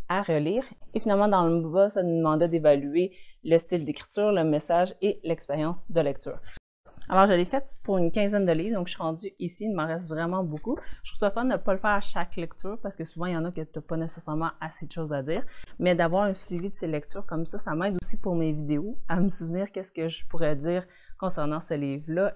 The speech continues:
et avoir du contenu aussi pour, euh, mes citations favorites, là. J'aime vraiment ça, les avoir décrites à quelque part. Alors voilà, c'était pas plus que ça. C'est assez. De toute façon, tout tracker ça, c'est pas mal la job.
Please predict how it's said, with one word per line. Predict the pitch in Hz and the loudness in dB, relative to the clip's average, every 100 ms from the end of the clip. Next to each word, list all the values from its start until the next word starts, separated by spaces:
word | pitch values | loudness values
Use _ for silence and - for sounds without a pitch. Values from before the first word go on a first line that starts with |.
| - | -4
et | 165 165 | -2 -2
avoir | 160 143 156 156 156 | -2 -2 0 0 0
du | 156 | -2
contenu | 156 - 165 | -4 -4 -2
aussi | 160 156 - 190 - - - - | -2 -4 -6 -6 -2 0 -2 -2
pour, | 185 180 - - | 0 0 -2 2
euh, | 151 151 | 4 4
mes | 147 147 | 4 0
citations | 147 156 160 180 170 | -2 -8 -6 -6 -4
favorites, | 156 143 147 160 - | -4 -2 -2 -4 -2
là. | 233 | 0
J'aime | 233 165 147 | 2 2 0
vraiment | 160 156 147 | -2 -2 -2
ça, | 143 185 | -2 -2
les | 165 143 | 0 0
avoir | 135 139 147 | 0 2 2
décrites | 143 - 165 - - | 0 -6 -10 -10 -6
à | |
quelque | 180 165 - | -2 -2 -2
part. | - - 156 - - - - - - - | -6 -8 -10 -10 -14 -14 -20 -12 -4 4
Alors | 220 220 | 8 10
voilà, | 233 240 | 10 8
c'était | 254 185 180 | 6 2 2
pas | 262 | 0
plus | 254 370 - | -2 0 0
que | 196 | 0
ça. | 180 - 196 285 - - - - | -2 -2 -2 -2 -4 -8 -16 -10
C'est | - 196 | -4 2
assez. | 190 190 208 | 4 6 4
De | 240 180 | 2 0
toute | 196 | 0
façon, | 170 170 208 | 0 -2 -2
tout | - 226 | -6 -2
tracker | - 185 180 | 0 -2 0
ça, | 165 196 | -2 -2
c'est | - | -8
pas | 220 202 | -6 -4
mal | 175 165 | -2 -2
la | 156 139 | -2 -4
job. | 127 262 | -4 -6